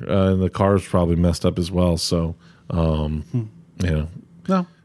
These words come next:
Speaker 1: But she, she did, she did well for, uh, and she had one more time with Z-, uh, Zendaya.
Speaker 2: Zendara Kennedy.
Speaker 1: Zendara Kennedy, yeah. And, um, yeah, no, did well.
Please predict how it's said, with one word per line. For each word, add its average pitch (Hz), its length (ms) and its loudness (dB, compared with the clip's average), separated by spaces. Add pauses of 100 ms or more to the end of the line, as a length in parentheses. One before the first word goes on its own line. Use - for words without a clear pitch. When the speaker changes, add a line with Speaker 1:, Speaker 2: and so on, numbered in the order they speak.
Speaker 1:
But 113 240 2
she, 127 300 -2
she 127 180 -4
did, 131 240 -2
she - 140 -2
did 147 180 0
well 107 380 2
for, 104 420 2
uh, 101 380 4
and 101 160 0
she 107 220 0
had 107 200 2
one 101 180 2
more 110 100 4
time 110 300 2
with 104 180 2
Z-, 98 140 -2
uh, 98 40 0 (180)
Zendaya. 98 580 0 (180)
Speaker 2:
Zendara 113 420 -2
Kennedy. 110 280 0
Speaker 1:
Zendara 101 240 4
Kennedy, 98 320 2
yeah. 92 300 0 (200)
And, 90 420 0
um, 87 520 -2 (140)
yeah, 127 120 -2 (160)
no, 95 160 -4
did 95 120 -2
well. 92 220 -2